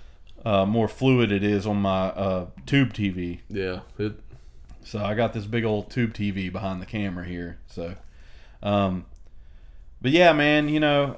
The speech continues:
Speaker 1: just, uh, and now I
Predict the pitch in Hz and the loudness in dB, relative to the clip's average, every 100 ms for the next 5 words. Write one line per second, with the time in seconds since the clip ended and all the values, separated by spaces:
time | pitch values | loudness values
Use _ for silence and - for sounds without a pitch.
0 | 110 127 139 - - - 120 117 110 104 | -2 0 0 -2 -16 -2 4 6 8 6
1 | 101 - - - - - - 123 123 143 | 4 0 -10 -18 -20 -8 0 2 4 6
2 | 156 135 120 | 6 8 8